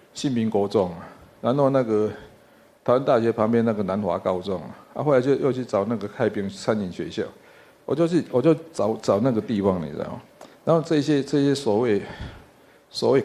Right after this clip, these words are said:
高危险群的，你知道吗？我们就开始想办法要建立一个叫社会安全网。你就是要，比方说一个礼拜找他来一次啊，聊天也好，干什么，你就要看啊，有问题再把，有问题当然再，<clears throat>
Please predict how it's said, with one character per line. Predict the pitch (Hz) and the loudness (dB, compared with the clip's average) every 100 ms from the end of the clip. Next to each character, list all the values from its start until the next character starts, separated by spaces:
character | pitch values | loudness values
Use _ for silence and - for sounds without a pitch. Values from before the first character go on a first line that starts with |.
| - | 2
高 | 139 135 | 4 4
危 | 135 123 | 4 4
险 | 120 85 82 | 4 -2 -4
群 | - 82 87 | -8 -8 -10
的， | |
你 | 82 | -12
知 | 87 | -10
道 | 82 | -12
吗？ | - - _ - _ | -12 -18 _ -20 _
我 | 113 | -4
们 | 127 | -2
就 | |
开 | 147 | 0
始 | 117 | -2
想 | 110 - 85 | 0 -2 0
办 | 110 107 | 0 -2
法 | 90 92 | -2 -2
要 | 113 92 - | -2 -4 -6
建 | - 143 | 0 2
立 | 117 | 2
一 | 110 | 0
个 | 95 | -2
叫 | 110 101 | 0 -2
社 | 95 - 110 | -2 -2 0
会 | 104 | 2
安 | 98 104 | 0 -4
全 | 95 82 | -6 -8
网。 | 82 - - - - - | -10 -14 -20 -20 -20 -10
你 | 110 | -4
就 | 139 | -2
是 | 147 | 0
要， | 143 120 - | 0 0 -2
比 | - | -2
方 | 120 | 2
说 | 135 | 2
一 | 156 | 2
个 | 131 | 0
礼 | 101 95 | 0 0
拜 | 135 | 0
找 | 104 - 90 | 0 -2 0
他 | 113 | 0
来 | 101 95 | 2 0
一 | 95 | 0
次 | - 110 98 | -6 -4 -4
啊， | 87 | -2
聊 | 98 107 | 2 2
天 | 113 120 107 | 0 -4 -4
也 | 95 | -4
好， | 80 | -6
干 | - - | -6 -8
什 | 87 | -8
么， | 64 | -10
你 | |
就 | 151 151 | -10 -8
要 | 135 | -8
看 | 131 - - - - | -8 -12 -14 -16 -2
啊， | 170 | 2
有 | 110 | 4
问 | 139 | 2
题 | 110 104 | 2 0
再 | 113 - | 0 0
把， | 80 85 - | -2 -2 -2
有 | 135 117 | 2 2
问 | 143 | 2
题 | 110 | 0
当 | 104 127 | 0 0
然 | 104 98 | 0 0
再， | 113 87 - | 0 0 0
<clears throat> | 196 | 2